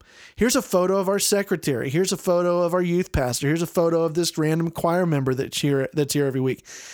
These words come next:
Here's somebody that we say, they exemplify some value of ours. They exemplify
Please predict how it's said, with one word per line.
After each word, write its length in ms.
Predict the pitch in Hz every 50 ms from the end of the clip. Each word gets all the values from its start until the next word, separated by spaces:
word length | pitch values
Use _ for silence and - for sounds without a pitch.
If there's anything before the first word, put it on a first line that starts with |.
| - - - _
Here's 300 | - 175 208 277 277 -
somebody 420 | - 247 233 214 196 185 185 180
that 200 | 165 160 - -
we 240 | 160 180 208 214 196
say, 360 | - - - 160 151 147 139 - - - - - - -
they 180 | - 185 202 214
exemplify 880 | 190 147 139 151 165 175 175 202 190 - - 190 175 175 175 170 170 165
some 240 | - - 147 135
value 540 | 123 117 135 127 117 127 147 156 165 180 185
of 100 | 175 165
ours. 380 | 180 175 180 185 185 185 175 -
They 180 | - 151 147
exemplify 800 | 147 139 131 151 151 151 151 156 139 - 165 156 151 147 147